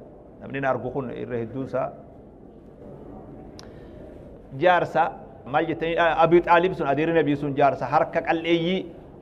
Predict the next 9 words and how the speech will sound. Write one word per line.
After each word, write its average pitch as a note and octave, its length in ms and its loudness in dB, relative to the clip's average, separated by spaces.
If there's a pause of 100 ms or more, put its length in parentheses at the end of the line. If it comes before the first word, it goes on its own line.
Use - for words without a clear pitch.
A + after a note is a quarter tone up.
(200)
Harka B2 160 -4
qalleeyyii F3 320 2
ni G#3 60 4
beeytame? G#3 400 8 (880)
Harka E3 260 2
qalleeyyii F3 520 2
ture C#3 240 0
jaarsi E3 300 4
sun. G2+ 160 -8